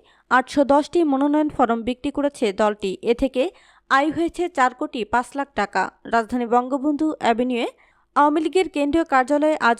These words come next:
মঙ্গলবার সকাল দশটা থেকে এ কার্যক্রম শুরু হয়। সংরক্ষিত নারী আসনে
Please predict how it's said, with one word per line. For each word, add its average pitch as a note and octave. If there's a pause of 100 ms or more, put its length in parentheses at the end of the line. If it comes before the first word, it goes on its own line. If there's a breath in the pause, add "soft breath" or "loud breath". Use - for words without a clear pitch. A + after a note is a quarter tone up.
মঙ্গলবার C4+
সকাল A#3
দশটা A#3
থেকে C#4
এ A3+
কার্যক্রম B3
শুরু G#3
হয়। G3
সংরক্ষিত A#3 (520 soft breath)
নারী C4
আসনে F#4